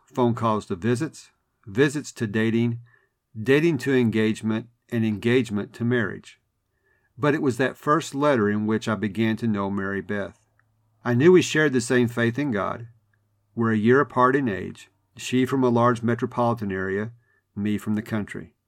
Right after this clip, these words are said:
Beyond that, I knew very little about her. Looking back, those first sentences were very important.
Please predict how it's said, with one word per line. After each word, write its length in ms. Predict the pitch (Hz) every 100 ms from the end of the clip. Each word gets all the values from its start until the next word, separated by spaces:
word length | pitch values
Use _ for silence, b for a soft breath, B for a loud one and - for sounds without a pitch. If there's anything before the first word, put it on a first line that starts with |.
| _ _ _ -
Beyond 420 | 110 127 156 165
that, 340 | 127 123 113 - -
I 120 | 123
knew 180 | 123 117
very 180 | 123
little 300 | 117 117 113
about 320 | 101 107 110 95
her. 240 | 95 - _ _ _ _ _ _ _ _ _ _
Looking 400 | 120 165 180 147
back, 300 | 120 117 117
those 240 | 113 107 -
first 320 | 131 135 -
sentences 600 | 139 110 107 - 104 -
were 120 | 107
very 260 | 98 110 113
important. 520 | 117 117 98 -